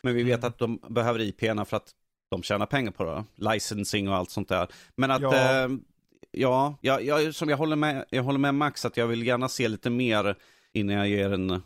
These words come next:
Speaker 1: liksom, avgörande att det här är bra eller dåligt. Men att det som vi fick se just nu, det lilla vi fick se,
Speaker 2: Mm.
Speaker 1: såg helt okej ut. Men att, eh, återstår att se liksom ifall det bibehåller liksom hela spelet igenom.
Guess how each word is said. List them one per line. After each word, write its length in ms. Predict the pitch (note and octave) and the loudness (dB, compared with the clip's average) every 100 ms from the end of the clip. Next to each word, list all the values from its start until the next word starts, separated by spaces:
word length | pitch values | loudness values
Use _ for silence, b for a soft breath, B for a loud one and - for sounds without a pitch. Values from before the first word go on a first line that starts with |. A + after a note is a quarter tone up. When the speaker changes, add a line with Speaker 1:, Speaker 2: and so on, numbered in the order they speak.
| - | -10
Speaker 1:
liksom, 300 | G2 G#2 F#2+ | -6 -2 0
avgörande 380 | G2 G2+ G2 G2 | 0 0 0 -2
att 160 | - | -4
det 60 | A2 | -2
här 160 | A2 | 0
är 40 | G2 | 0
bra 240 | G2+ G2 | 0 0
eller 120 | G2+ | 0
dåligt. 360 | G2 A#2+ A2+ A2 | -2 0 0 0
Men 100 | A2+ | -2
att 180 | - - | -4 -6
det 140 | - C3+ | -2 -2
som 160 | C3+ A#2+ | -2 -8
vi 140 | D3 C#3 | -4 -4
fick 180 | D3 - | -2 -2
se 240 | - F#3+ | 0 0
just 240 | E3 C3+ - | 0 -2 -2
nu, 180 | F#2+ - | -4 -4
det 140 | A#2 | -4
lilla 300 | G#2+ A2 F#2+ | -2 -2 0
vi 100 | G2+ | -2
fick 200 | F#2+ - | -2 -6
se, 160 | - E2 | -4 -2
Speaker 2:
Mm. 120 | E2+ - B B A2 | -4 -6 B B -2
Speaker 1:
såg 160 | B2+ | 0
helt 200 | G#2+ G2+ | 2 0
okej 380 | A#2+ - F3+ G#2 | -2 0 0 0
ut. 320 | B1+ - - - | -4 -10 -14 -4
Men 220 | G#2 G#2+ | 0 2
att, 280 | G#2 - A2+ | 0 -2 0
eh, 280 | G#2+ G#2 G2 - | 2 2 -2 -4
återstår 380 | A#2+ - - A2+ | -4 -4 0 0
att 60 | |
se 220 | - C3 A2 | 2 0 0
liksom 240 | G2 G#2 | -2 -4
ifall 180 | F#2+ G2 | -4 -4
det 60 | |
bibehåller 580 | F2+ G2 F#2+ G#2+ G#2 F#2 | -2 -2 0 0 0 0
liksom 340 | F2+ F#2 G2 E2+ | -2 -4 -6 -6
hela 280 | - F#2 F#2+ | -4 -2 -2
spelet 420 | - D#2+ D#2+ - | -4 -8 -8 -6
igenom. 560 | B2+ C3 - G1+ - | -2 -2 -4 -14 -20